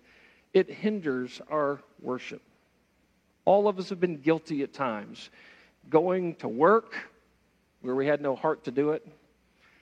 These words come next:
Perhaps your children have cleaned their room because you asked, but guaranteed they didn't want to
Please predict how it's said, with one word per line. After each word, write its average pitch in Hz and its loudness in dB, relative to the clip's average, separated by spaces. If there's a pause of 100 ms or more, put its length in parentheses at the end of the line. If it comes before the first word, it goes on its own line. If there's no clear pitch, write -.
(480)
Perhaps 151 4
your 156 -4
children 175 0
have 135 0
cleaned 185 -2
their 165 2
room 220 4
because 175 0
you 160 4
asked, 214 2
but 143 -2
guaranteed 196 0
they 165 4
didn't 165 2
want 156 -2
to 175 -2